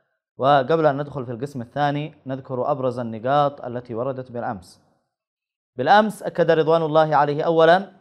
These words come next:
أنه لو قام الإنسان يصلي ركعتين بتأمل إذا كان إنساناً فاهماً لعرف من هم أهل الحق ومن هم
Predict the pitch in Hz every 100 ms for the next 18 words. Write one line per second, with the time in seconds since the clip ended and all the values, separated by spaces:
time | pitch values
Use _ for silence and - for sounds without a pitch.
0 | _ _ _ _ _ 131 165 175 170 165
1 | 151 214 214 180 170 160 190 196 170 151
2 | 196 175 160 156 156 156 160 190 170 160
3 | 165 151 202 202 196 240 247 - _ _
4 | _ _ - 135 156 156 180 156 151 127
5 | 165 156 127 - 165 160 160 170 196 -
6 | _ _ _ _ _ 147 170 226 - 160
7 | 185 175 147 139 147 143 131 196 190 180
8 | 175 170 180 175